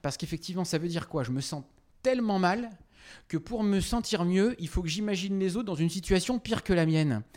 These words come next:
Mais qu'à un moment donné, si mon objectif, c'est de changer les choses quand je parle, si, euh, mon, mon objectif, c'est de transmettre, euh, ce qui m'inspire, l'originalité de mon projet et le changement que j'ai envie de générer avec ma prise de parole,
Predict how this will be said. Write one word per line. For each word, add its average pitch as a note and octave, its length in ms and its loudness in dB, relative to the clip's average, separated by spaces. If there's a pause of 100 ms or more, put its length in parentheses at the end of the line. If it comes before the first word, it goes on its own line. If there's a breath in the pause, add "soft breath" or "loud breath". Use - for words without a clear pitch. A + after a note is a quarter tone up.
(400 loud breath)
Mais A#2+ 80 0
qu'à D#3 140 -2
un - 20 0
moment E3 220 -2
donné, G#3+ 380 -2 (540 soft breath)
si - 260 -6
mon G#3+ 180 0
objectif, F#3+ 640 -6 (180)
c'est - 140 -14
de A2 60 -14
changer F3+ 340 0
les D#3+ 140 2
choses D#3 260 -4
quand C#3 180 -6
je - 140 -12
parle, G#3+ 360 -6 (300 loud breath)
si, A#3 520 -6
euh, C#3+ 340 0
mon, D3 400 -4
mon D#3+ 140 0
objectif, E3+ 600 -6 (300 soft breath)
c'est - 160 -8
de - 80 -14
transmettre, D#3 520 -6
euh, G#2 140 -6
ce - 140 -8
qui - 140 -6
m'inspire, E3+ 680 -2 (260 soft breath)
l'originalité D#3 720 4
de D#3 60 0
mon D3+ 120 2
projet F#3 520 -2 (260 soft breath)
et B2+ 80 -2
le C3 100 2
changement A3 460 2
que F#3+ 60 2
j'ai D3+ 100 2
envie C#3+ 180 4
de C3 60 -4
générer C#3+ 320 4
avec C3 160 2
ma B2 100 2
prise C3 200 8
de B2+ 100 4
parole, D#3 420 4